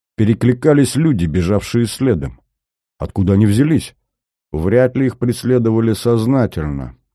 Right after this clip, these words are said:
Откуда противнику знать, кто в этом овраге? Очевидно, напоролись на разлом, спустились,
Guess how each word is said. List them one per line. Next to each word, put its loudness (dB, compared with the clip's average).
Откуда -2
противнику -2
знать, -2
кто 0
в 0
этом -6
овраге? -4
Очевидно, 4
напоролись 0
на 2
разлом, 2
спустились, 2